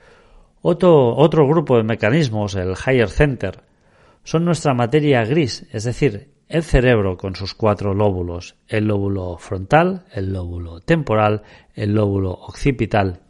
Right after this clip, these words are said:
y el lóbulo parietal. Los lóbulos frontales son aquellos que analizan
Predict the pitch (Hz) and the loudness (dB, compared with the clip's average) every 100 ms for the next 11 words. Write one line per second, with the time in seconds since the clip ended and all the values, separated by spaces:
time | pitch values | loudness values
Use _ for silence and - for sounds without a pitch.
0 | _ - 110 101 104 104 98 95 85 - | _ -8 -6 -2 0 0 -2 -4 -8 -8
1 | 101 95 92 101 87 80 117 135 151 147 | -8 -6 -6 -6 -8 -6 4 6 6 6
2 | 196 175 160 156 120 107 143 135 107 - | 2 4 0 0 -2 0 2 4 2 -2
3 | 117 123 123 131 117 - 110 120 147 113 | -4 -2 0 2 0 -2 -2 0 0 0
4 | 127 - - 90 90 | -2 -4 -6 -6 -10